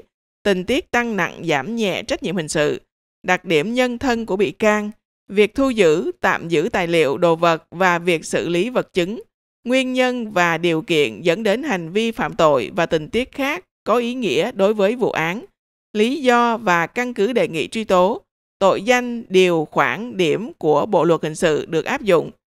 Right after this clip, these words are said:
những ý kiến đề xuất giải quyết vụ án. Bản kết luận điều tra phải ghi rõ ngày tháng năm ra kết luận, họ tên, chức vụ và chữ ký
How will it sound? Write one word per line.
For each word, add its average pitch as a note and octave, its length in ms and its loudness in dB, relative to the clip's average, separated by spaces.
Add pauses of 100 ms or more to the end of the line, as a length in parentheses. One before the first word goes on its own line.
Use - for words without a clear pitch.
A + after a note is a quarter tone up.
(240)
những F#3 300 -2
ý A#3 220 -2
kiến A3+ 440 0
đề F3 240 2
xuất - 360 0
giải F3 240 -2
quyết B3 180 -4
vụ F#3+ 80 -2
án. E3 320 -4 (840)
Bản E3+ 300 0
kết D4+ 240 0
luận F3+ 260 2
điều F#3 200 0
tra A#3+ 340 0
phải D#3+ 220 -2
ghi A#3+ 240 -2
rõ F3+ 400 2
ngày F#3 300 -4
tháng G#3+ 360 -4
năm A#3 200 -2
ra A3 180 -2
kết C4+ 180 -6
luận, D3 280 0 (380)
họ F#3+ 180 2
tên, A#3+ 360 0
chức F4+ 180 -2
vụ D#3+ 340 2
và E3+ 260 -2
chữ E3 200 -6
ký G#3 340 0